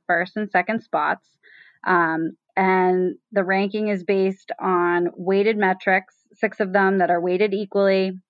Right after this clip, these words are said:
research and development intensity, productivity, clusters of companies and technology, stem jobs, residents with degree in science and engineering, and patent activity. Um,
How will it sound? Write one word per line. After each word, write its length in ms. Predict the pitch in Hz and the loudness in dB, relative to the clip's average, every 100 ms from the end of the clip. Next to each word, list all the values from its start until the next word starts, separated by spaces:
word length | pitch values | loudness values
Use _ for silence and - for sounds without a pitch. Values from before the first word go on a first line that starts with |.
| _ _ | _ _
research 500 | 175 202 226 226 208 | -6 -4 0 -2 0
and 100 | 190 | -2
development 540 | 160 160 202 220 220 190 | -2 2 2 0 -2 -2
intensity, 720 | 208 196 196 196 196 196 190 - | -2 -2 0 0 0 0 -6 -4
productivity, 920 | 185 165 - 208 196 196 190 190 190 _ _ _ _ - | -2 -2 -4 -2 0 2 2 2 -2 _ _ _ _ -6
clusters 500 | - 208 - 226 208 | -2 -2 0 -2 -2
of 100 | 196 | -8
companies 580 | - 208 196 214 214 202 | -4 -2 -2 -4 -4 -4
and 160 | 202 | -4
technology, 960 | 214 208 190 170 175 196 202 226 233 233 _ _ _ _ _ _ | -2 -2 -2 0 0 -2 -2 -4 -6 -8 _ _ _ _ _ _
stem 380 | - 208 214 226 | 0 2 2 2
jobs, 500 | 202 180 175 185 208 _ _ _ _ _ _ | 2 4 4 0 -4 _ _ _ _ _ _
residents 540 | 185 208 214 233 233 226 | 2 2 2 0 0 -2
with 160 | 208 | -4
degree 520 | 208 185 196 196 214 - | -6 -2 0 0 -2 -2
in 160 | 196 180 | -4 0
science 420 | 196 190 214 233 | 0 2 0 -2
and 120 | 226 | -2
engineering, 760 | 190 202 208 175 170 170 175 - - | 0 0 2 2 2 0 -2 -6 -4
and 200 | 175 165 | -4 -2
patent 440 | - 294 - 165 - | -2 -2 -2 -10 -6
activity. 680 | 151 - 170 147 147 127 196 _ _ _ - | -8 -8 -12 -12 -12 -14 -18 _ _ _ -6
Um, 380 | 170 170 170 170 | -2 2 2 -2